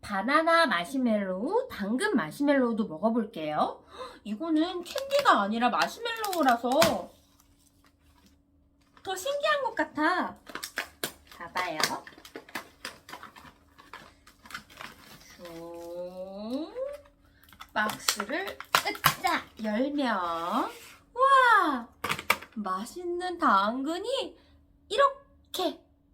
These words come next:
당근이 이렇게만 맛있고 예쁘면 맨날 맨날 먹을 텐데, 맞죠? 음. 음, 음. 음?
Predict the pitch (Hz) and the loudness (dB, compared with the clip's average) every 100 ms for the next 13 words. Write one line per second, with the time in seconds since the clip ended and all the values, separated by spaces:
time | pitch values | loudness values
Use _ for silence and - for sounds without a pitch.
0 | _ _ _ _ _ _ - _ - 311 | _ _ _ _ _ _ -20 _ 2 2
1 | 330 427 403 330 403 494 427 381 262 277 | 2 -4 -2 -2 -2 0 2 6 6 6
2 | - 381 285 269 359 381 415 571 640 571 | -4 0 0 0 -4 -4 0 4 6 6
3 | 392 240 240 - 302 262 330 453 - 339 | 2 0 -4 0 2 2 2 0 0 2
4 | 370 370 202 - - _ _ _ _ _ | 4 4 2 -2 -16 _ _ _ _ _
5 | _ _ _ _ _ _ _ 208 185 233 | _ _ _ _ _ _ _ -14 -10 -8
6 | 247 202 _ _ _ _ _ _ _ _ | -10 -14 _ _ _ _ _ _ _ _
7 | _ 240 359 - - - _ 233 392 - | _ 0 0 -8 -18 -20 _ 0 0 -8
8 | _ _ _ _ _ _ _ _ _ _ | _ _ _ _ _ _ _ _ _ _
9 | _ _ _ _ _ _ _ _ _ _ | _ _ _ _ _ _ _ _ _ _
10 | _ - _ _ _ _ _ - - | _ -20 _ _ _ _ _ -16 -2